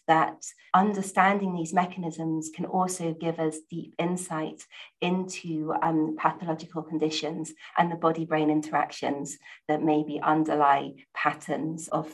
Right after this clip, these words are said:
thought and processing, which can be hard and related to symptoms.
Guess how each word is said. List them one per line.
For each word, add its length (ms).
thought 340
and 140
processing, 640
which 300
can 120
be 100
hard 420
and 120
related 360
to 80
symptoms. 640